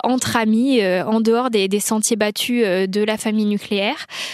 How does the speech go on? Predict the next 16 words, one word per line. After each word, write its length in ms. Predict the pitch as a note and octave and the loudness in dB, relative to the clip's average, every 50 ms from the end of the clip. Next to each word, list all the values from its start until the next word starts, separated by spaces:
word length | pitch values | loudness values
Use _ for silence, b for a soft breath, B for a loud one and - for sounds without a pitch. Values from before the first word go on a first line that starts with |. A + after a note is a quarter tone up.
| B B - | B B -2
euh, 920 | G3+ G3 G3 G3 G3 G3 G3 G3 F#3+ F#3+ F#3+ F#3+ F#3+ F#3+ F#3+ F#3+ F#3+ F#3+ G3 - | -2 0 0 -2 -2 -2 -2 -2 -2 -2 -2 -4 -2 -2 -2 -2 -2 -2 0 0
avec, 360 | - G#3 G3+ A3 A3+ A#3 - | 0 0 2 0 -2 0 0
avec 380 | A#3 G#3 - G#3 G3+ A3 A3 - | -2 0 0 2 0 0 0 0
cette 300 | - A3+ G3+ G3 - - | 0 0 0 0 -2 -2
idée 220 | G3 G3 A3+ C#4 | 0 0 0 -2
que, 160 | C#4+ - - | -2 -2 -2
euh, 480 | A3+ A3+ A#3+ B3 A3 G3 F#3+ F#3 F#3+ F#3+ | 0 2 2 2 2 2 2 2 0 0
voilà, 200 | F#3+ G3 F#3 G3+ A#3+ | 0 0 0 0 0
on, 120 | B3+ A3+ G3+ | 0 -2 -2
on, 220 | - A3 G#3 G#3 G3 B B B B B B | 0 -2 -2 -2 -2 B B B B B B
on, 140 | - A3 G#3 - | -4 -4 -2 0
on 160 | G#3+ G#3 G3+ | 0 -2 -2
peut 340 | F#3+ - - C4+ C4+ D4+ D#4 | -4 -2 -2 0 2 2 2
aussi 320 | D4+ C4 A3 - - C4+ | 2 2 0 0 -2 -2
penser, 640 | C4 - C#4 A#3+ A#3 G#3+ - - - B3 C4 C#4 C4+ | -2 -2 -2 0 0 0 0 0 0 2 2 2 2
euh, 120 | A#3+ G#3 | 2 2